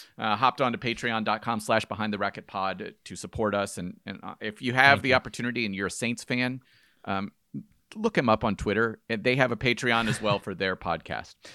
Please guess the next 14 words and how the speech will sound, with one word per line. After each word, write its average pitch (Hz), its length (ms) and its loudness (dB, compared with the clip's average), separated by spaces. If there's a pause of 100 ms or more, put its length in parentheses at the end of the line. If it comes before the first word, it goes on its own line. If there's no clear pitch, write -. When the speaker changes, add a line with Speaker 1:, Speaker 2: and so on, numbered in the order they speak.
(300)
Speaker 1:
Ronnie 147 400 6
Adams, 147 480 12
thank 143 300 0
you 143 140 8
so 147 160 4
much 139 200 6
for - 140 0
your 123 300 6
support. 135 680 0 (140)
Costin 127 480 2
Fink - 540 -4 (100)
and 98 420 -2 (180)
Ronile 113 800 2
C. - 640 -8